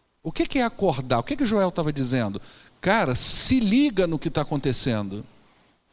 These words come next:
Olha pra tua história, olha pra tua vida, olha pra tua família,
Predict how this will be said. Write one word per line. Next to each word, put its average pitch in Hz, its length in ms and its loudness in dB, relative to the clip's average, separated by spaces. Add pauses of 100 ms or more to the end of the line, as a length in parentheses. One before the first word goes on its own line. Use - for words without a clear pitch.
(400)
Olha 294 360 4
pra 196 180 -2
tua 185 220 0
história, 104 720 -2 (640)
olha 285 400 4
pra 233 180 0
tua 202 280 0
vida, 123 640 -2 (500)
olha 302 380 4
pra 247 160 2
tua 247 200 0
família, 190 800 0